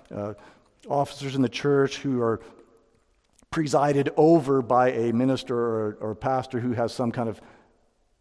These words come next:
higher authority, and then who answers further to a regional authority called a bishop. That's not what we see as a bishop. We see bishop as just another word for elder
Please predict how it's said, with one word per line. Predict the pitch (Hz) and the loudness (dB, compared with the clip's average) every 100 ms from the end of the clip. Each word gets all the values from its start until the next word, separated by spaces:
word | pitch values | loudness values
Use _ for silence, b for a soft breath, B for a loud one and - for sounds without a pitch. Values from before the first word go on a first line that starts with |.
| _ | _
higher | 143 180 196 147 | 2 6 6 4
authority, | 117 113 113 110 117 113 B B | 2 -4 -4 -4 -4 -6 B B
and | 135 131 | 0 2
then | 208 208 | 4 4
who | 151 | 2
answers | 151 156 190 185 139 123 | 0 0 0 0 -2 -4
further | - 160 170 135 | -4 -2 0 0
to | 139 127 | 0 -2
a | |
regional | 113 156 156 147 127 120 | 0 0 0 0 0 0
authority | - 131 120 120 | 0 -2 -2 -2
called | 123 113 | -2 -2
a | |
bishop. | 95 139 - 90 - B - | -2 -4 -4 -12 -14 B 0
That's | 170 214 | 2 2
not | 175 147 | 2 2
what | 143 147 | 0 -2
we | 151 214 | -4 -6
see | 202 135 139 | -2 0 2
as | 135 | 0
a | |
bishop. | 135 196 190 104 - B B B | 2 2 2 -8 -10 B B B
We | 120 143 | -4 -4
see | - 170 | -2 -2
bishop | 123 160 220 156 170 | 0 -2 0 -2 -2
as | 143 | -4
just | 165 - | -4 -2
another | 135 175 170 | 2 4 2
word | 123 143 175 | 2 0 0
for | 196 | 2
elder | 185 254 220 92 95 | 4 4 2 -6 -12